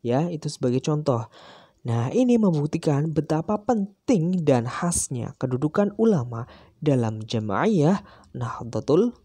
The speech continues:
Ulama. Kemudian, sebagai jamaiyah diniyah ijtimaiyah yang bermotif keagamaan dan berlandaskan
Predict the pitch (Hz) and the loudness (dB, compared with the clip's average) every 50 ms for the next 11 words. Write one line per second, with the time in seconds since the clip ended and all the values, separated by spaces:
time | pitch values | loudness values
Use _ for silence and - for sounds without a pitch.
0 | _ - 262 269 233 139 110 104 104 110 117 123 - _ _ _ _ _ _ - | _ 0 2 2 4 2 2 0 -4 -6 -8 -10 -14 _ _ _ _ _ _ -20
1 | _ _ _ _ _ _ _ _ _ - _ _ - _ _ _ _ _ _ _ | _ _ _ _ _ _ _ _ _ -20 _ _ -20 _ _ _ _ _ _ _
2 | _ - - - - - - - - - _ - 185 208 208 202 185 139 120 110 | _ -20 -20 -20 -20 -20 -20 -20 -20 -14 _ 0 2 2 4 4 4 4 4 2
3 | 107 113 120 _ _ _ _ _ _ _ _ _ _ _ _ _ _ _ _ _ | -2 -6 -14 _ _ _ _ _ _ _ _ _ _ _ _ _ _ _ _ _
4 | _ _ - - - _ _ _ _ _ _ _ _ _ _ _ _ _ _ _ | _ _ -20 -20 -20 _ _ _ _ _ _ _ _ _ _ _ _ _ _ _
5 | _ _ _ _ - - - - 202 180 196 190 175 208 226 175 196 165 165 165 | _ _ _ _ -16 -10 -2 0 4 6 6 6 6 4 2 4 4 4 4 4
6 | 143 175 233 262 247 202 156 165 151 160 180 165 156 147 143 139 143 143 147 165 | 2 2 4 4 4 4 4 2 2 2 2 2 4 4 4 2 2 0 -2 -4
7 | - _ _ _ 160 139 - - - - - 147 147 139 131 131 127 127 123 131 | -10 _ _ _ -2 -2 0 -2 -4 -2 -2 -2 -2 0 0 2 2 2 4 2
8 | 180 208 185 143 139 170 196 - - - _ - 135 120 113 117 143 123 113 110 | 2 4 4 6 6 6 4 2 -2 -8 _ -2 -2 -2 -2 -2 -4 -2 -2 -4
9 | 113 - - 107 - - - - - - - 85 123 127 - 143 139 160 190 - | -4 -4 -4 -8 -8 -8 -14 -20 -6 -6 -2 0 0 0 0 0 0 0 -2 -2
10 | - 190 190 175 151 131 117 127 - 120 131 123 120 113 110 113 113 123 160 185 | -2 -2 -2 0 -2 -2 -2 -2 -4 -2 0 0 2 2 0 0 0 0 -2 -2
11 | - - - - 110 113 127 | -2 -4 -4 -4 -4 -4 -6